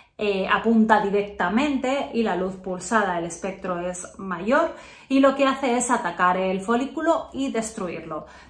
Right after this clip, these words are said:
También sirve para manchas en la piel, para arañas vasculares y para, bueno, todo este tipo de, de marquitas y de manchas que podemos tener en la piel, aunque yo ahí, sinceramente, no me meto.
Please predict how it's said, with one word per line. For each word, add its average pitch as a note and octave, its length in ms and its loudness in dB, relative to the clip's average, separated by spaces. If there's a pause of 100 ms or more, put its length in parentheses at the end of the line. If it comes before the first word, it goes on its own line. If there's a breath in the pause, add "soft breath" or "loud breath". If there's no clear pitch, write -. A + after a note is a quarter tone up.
También C#4 360 4
sirve D#4+ 360 0
para G3 220 0
manchas A#3 360 0
en C4 80 0
la A#3+ 160 0
piel, D4 300 0
para F3+ 320 2
arañas A3 340 2
vasculares A#3+ 600 0
y A3+ 40 -6
para, E3 220 -2
bueno, E3 260 -6
todo G#3+ 280 0
este A3 180 -2
tipo A3 240 -2
de, G3+ 380 -4
de F#3+ 160 -4
marquitas G#3+ 640 -2
y A3+ 40 -2
de G3 60 -4
manchas G3 420 -4
que A3+ 100 -6
podemos F#3 360 -6
tener F#3 240 -6
en F3+ 80 -4
la E3+ 140 -4
piel, B3+ 240 0 (100)
aunque G#3 380 -4
yo G3+ 180 0
ahí, A3 320 -2 (240 loud breath)
sinceramente, A#3 1080 0 (200)
no A3+ 260 6
me E3+ 80 -4
meto. D3+ 400 -10